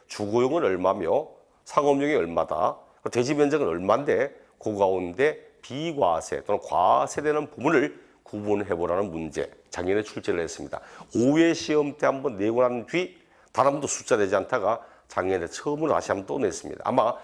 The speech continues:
지금은 또다시 숫자를 집어넣어서 나올 확률은 그냥 많아 보이진 않습니다. 하지만 일단 구분을 할 줄 알아야 됩니다. 구분 자체는 할 줄 알아야 될 거고.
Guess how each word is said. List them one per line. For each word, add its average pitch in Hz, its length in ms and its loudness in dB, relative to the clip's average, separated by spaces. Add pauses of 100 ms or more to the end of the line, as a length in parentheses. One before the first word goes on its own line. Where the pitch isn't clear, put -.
(220)
지금은 143 680 0
또다시 185 320 0
숫자를 127 420 0
집어넣어서 98 640 -2 (300)
나올 92 240 4
확률은 90 260 -2
그냥 85 160 -4
많아 82 220 0
보이진 78 260 -6
않습니다. 82 640 -4 (600)
하지만 123 340 0
일단 101 200 -4 (260)
구분을 185 520 0
할 90 140 0
줄 92 160 -4
알아야 82 220 0
됩니다. - 240 -14
구분 95 260 -4
자체는 - 440 -2 (380)
할 95 220 -2
줄 92 140 0
알아야 82 200 4
될 78 160 -6
거고. 85 600 -4